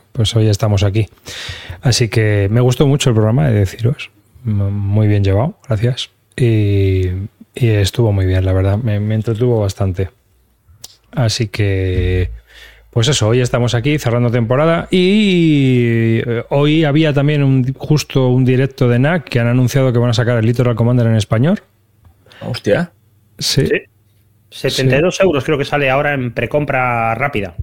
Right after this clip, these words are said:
Speaker 3: Sí.
Speaker 2: El, el,
Speaker 1: Ujú.
Speaker 2: el, el primero.
Speaker 1: Sí.
Speaker 3: Sí.
Speaker 1: el primero. Y si va bien, dicen que sacan el siguiente.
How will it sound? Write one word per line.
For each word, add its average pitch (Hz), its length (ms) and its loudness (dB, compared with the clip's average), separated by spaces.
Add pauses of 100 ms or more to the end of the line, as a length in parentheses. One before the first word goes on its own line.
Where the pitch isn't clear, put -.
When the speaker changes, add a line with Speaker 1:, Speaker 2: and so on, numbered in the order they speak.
(120)
Speaker 3:
Sí. - 160 -8
Speaker 2:
El, 110 200 6
el, 107 160 4
Speaker 1:
Ujú. 110 160 2
Speaker 2:
el, 104 300 4
el 107 140 -2
primero. 131 420 4 (720)
Speaker 1:
Sí. - 160 -4
Speaker 3:
Sí. 160 100 4
Speaker 1:
el 123 80 2
primero. 123 360 2
Y 110 60 2
si 123 140 2
va 127 120 2
bien, 156 280 2
dicen 151 240 2
que 139 100 0
sacan 147 260 0
el 117 80 0
siguiente. 101 540 0